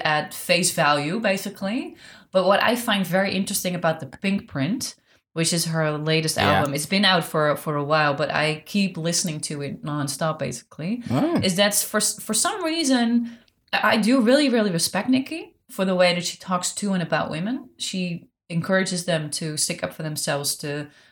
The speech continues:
Speaker 1: uh, stay in school, to work hard,
Speaker 2: <laughs>
Speaker 1: to
Speaker 2: Stay in school.
Speaker 1: No,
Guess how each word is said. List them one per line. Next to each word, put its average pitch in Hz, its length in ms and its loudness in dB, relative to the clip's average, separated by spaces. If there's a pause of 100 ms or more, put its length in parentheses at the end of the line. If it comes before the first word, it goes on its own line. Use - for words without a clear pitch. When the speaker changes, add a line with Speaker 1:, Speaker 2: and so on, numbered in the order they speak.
(140)
Speaker 1:
uh, 143 240 0
stay 180 300 2
in 180 80 0
school, 160 400 -4
to 160 100 -8
work 160 380 0
hard, 143 400 0
Speaker 2:
<laughs> - 120 -14
Speaker 1:
to 156 300 4
Speaker 2:
Stay 156 300 4
in 165 100 6
school. 139 420 2
Speaker 1:
No, 311 140 4